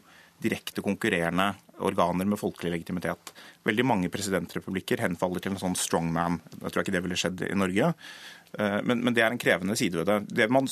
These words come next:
typisk får, er en person som har ganske lav legitimitet, altså fo-, som folk ikke bryr seg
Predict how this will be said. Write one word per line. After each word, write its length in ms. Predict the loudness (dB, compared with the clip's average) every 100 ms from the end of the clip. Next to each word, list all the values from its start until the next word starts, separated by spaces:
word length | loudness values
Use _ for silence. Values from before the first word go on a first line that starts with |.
| -4
typisk 480 | -6 0 0 0
får, 240 | 4 4 6
er 200 | 4 2
en 80 | 2
person 280 | -2 0
som 160 | 0 0
har 80 | 2
ganske 240 | 0 0
lav 400 | 0 2 2 2
legitimitet, 640 | 0 0 -2 2 2 0 -4
altså 160 | -8
fo-, 220 | -8 -8 -4
som 120 | -2
folk 200 | -2 -4
ikke 180 | -4 -2
bryr 220 | -2 -2
seg 180 | -2